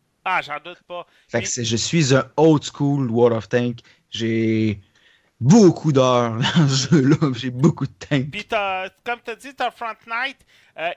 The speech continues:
Speaker 1: ils
Speaker 2: Ouais.
Speaker 1: sont partagés sur, euh, ma chaîne YouTube aussi, là. Fait que, tu sais, au, des fois, au lieu de tout le temps chercher un squad pis tout ça.
Speaker 2: Ouais, c'est ça. Le monde qui connaît, c'est Alpha quarante-deux, c'est aussi.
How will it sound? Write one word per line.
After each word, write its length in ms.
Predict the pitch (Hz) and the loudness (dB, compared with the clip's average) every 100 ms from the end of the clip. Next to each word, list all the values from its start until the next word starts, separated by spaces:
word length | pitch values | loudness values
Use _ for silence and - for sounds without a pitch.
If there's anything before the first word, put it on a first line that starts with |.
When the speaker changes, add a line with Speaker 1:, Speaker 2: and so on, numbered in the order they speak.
| - | -8
Speaker 1:
ils 100 | 233 | -2
Speaker 2:
Ouais. 220 | 117 196 | -2 0
Speaker 1:
sont 160 | 262 262 | -4 -4
partagés 680 | 247 214 - 220 190 208 247 | -6 -8 -6 -6 -6 -12 -14
sur, 420 | 233 - 214 208 190 | -16 -16 -14 -14 -12
euh, 520 | 185 180 175 175 175 | -10 -8 -8 -8 -8
ma 200 | 180 175 | -8 -8
chaîne 440 | - 214 214 208 | -8 -8 -10 -14
YouTube 520 | 196 180 - 208 220 185 | -20 -20 -20 -20 -20 _
aussi, 360 | 170 - 208 208 | -20 -20 -20 -16
là. 100 | 202 | -16
Fait 160 | - 170 | -14 -16
que, 80 | 180 | -16
tu 20 | 165 | -18
sais, 240 | - 208 | -18 -16
au, 240 | 196 175 135 | -16 -18 -14
des 180 | 175 | -14
fois, 180 | 170 196 | -12 -16
au 20 | |
lieu 100 | 196 | -16
de 380 | 190 175 165 165 | -16 -16 -16 -18
tout 160 | 165 170 | -20 -20
le 60 | |
temps 140 | - 185 | -12 -12
chercher 320 | - 165 180 | -12 -16 -14
un 120 | 170 | -16
squad 560 | 151 _ 156 170 175 170 | -16 _ -14 -10 -8 -10
pis 80 | _ | _
tout 140 | 160 - | -20 -20
ça. 300 | - 160 120 | -20 -14 -2
Speaker 2:
Ouais, 220 | 127 135 | 0 0
c'est 140 | - | -4
ça. 140 | 92 120 | -14 -12
Le 140 | 123 110 _ _ _ _ - | -12 -16 _ _ _ _ -8
monde 160 | 123 117 | -6 -4
qui 60 | - | -4
connaît, 180 | 117 | -4
c'est 140 | 113 107 | -4 -6
Alpha 260 | 101 120 | -4 -4
quarante-deux, 300 | 107 98 101 | -4 -4 -4
c'est 140 | 107 - | -6 -8
aussi. 280 | 92 - | -10 -12